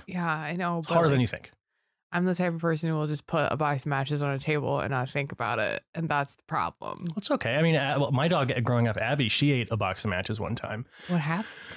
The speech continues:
Speaker 2: <laughs> We just, we fed her, uh, Epicat, and she threw up, and that was the end of it.
Speaker 1: Oh, well, that
Speaker 2: You
Speaker 1: was
Speaker 2: know?
Speaker 1: good.
Speaker 2: Definitely, well, to all dog owners out there,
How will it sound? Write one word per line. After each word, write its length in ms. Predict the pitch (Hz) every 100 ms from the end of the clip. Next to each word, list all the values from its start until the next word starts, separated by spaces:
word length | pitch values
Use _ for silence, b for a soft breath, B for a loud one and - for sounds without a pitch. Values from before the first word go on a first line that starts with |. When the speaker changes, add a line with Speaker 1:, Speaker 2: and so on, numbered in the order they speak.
| - -
Speaker 2:
<laughs> 500 | - - - 160 165
We 120 | 151
just, 220 | 147 -
we 180 | 131 131
fed 180 | 147 139
her, 140 | 135
uh, 180 | 127 127
Epicat, 500 | 143 147 - 110 110
and 120 | 110
she 100 | 127
threw 220 | 117 156 214
up, 140 | -
and 100 | 127
that 80 | 123
was 120 | 139
the 60 | 175
end 140 | 233
of 60 | -
it. 80 | - -
Speaker 1:
Oh, 180 | 247 247 - -
well, 120 | 185
that 80 | 240
Speaker 2:
You 40 |
Speaker 1:
was 80 | 262 190
Speaker 2:
know? 60 | 147
Speaker 1:
good. 220 | 160 233 - _ 104
Speaker 2:
Definitely, 400 | 139 147 151 127
well, 120 | 127 139
to 120 | 135
all 160 | 143
dog 260 | 143 139 127
owners 220 | 120 107
out 160 | 110 -
there, 340 | 101 95 -